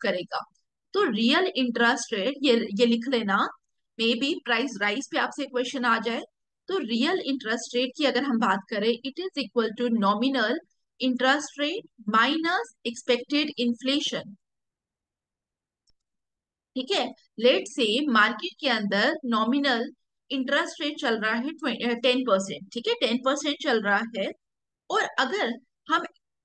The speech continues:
inflation expect कर रहे होते, हम expect कर रहे हैं two percent inflation, तो real interest rate क्या होता, Fall कर जाता, एट परसेंट पे हो जाता।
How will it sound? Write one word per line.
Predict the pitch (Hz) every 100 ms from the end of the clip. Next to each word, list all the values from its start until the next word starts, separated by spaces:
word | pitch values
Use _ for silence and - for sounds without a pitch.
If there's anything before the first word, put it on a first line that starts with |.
| -
inflation | 269 262 262 262 277 381
expect | 320 - 277 -
कर | 247
रहे | 220
होते, | 220 233 208 233 320
हम | 254 277
expect | 269 - 240 -
कर | 220
रहे | 214
हैं | 254 311 -
two | 254 262
percent | 254 254 262 277
inflation, | 233 - 202 - 165 - _ _ _ _ _ _ _ _ -
तो | 349
real | 233 226 311
interest | 339 285 277 285 285
rate | 285
क्या | 285
होता, | 269 254 311
Fall | 339 - 233 269
कर | 311
जाता, | 247 240 233 294 -
एट | 262 233 233
परसेंट | 208 202 226 -
पे | 285
हो | 392 285
जाता। | 202 160 160 196